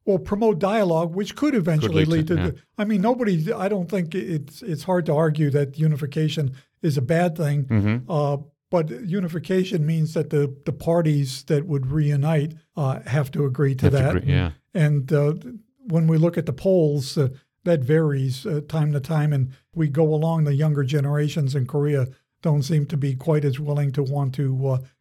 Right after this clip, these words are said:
Speaker 1: go down that path.
Speaker 2: Sometimes I hear, uh, s-, some people in South Korea say that the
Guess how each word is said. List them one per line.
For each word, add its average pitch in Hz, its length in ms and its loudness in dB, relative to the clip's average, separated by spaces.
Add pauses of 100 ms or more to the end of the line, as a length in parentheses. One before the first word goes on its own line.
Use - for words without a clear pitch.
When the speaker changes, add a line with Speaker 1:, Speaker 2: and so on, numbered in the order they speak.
Speaker 1:
go 156 140 2
down 151 280 4
that 131 220 2
path. 131 460 -2 (180)
Speaker 2:
Sometimes 175 400 -2
I 131 120 2
hear, 107 300 0
uh, 95 380 0 (420)
s-, - 220 -14
some - 180 -8
people 101 200 -6
in 101 80 -4
South 98 240 -4
Korea 101 160 -4
say 101 120 -2
that 92 140 -6
the 107 80 -6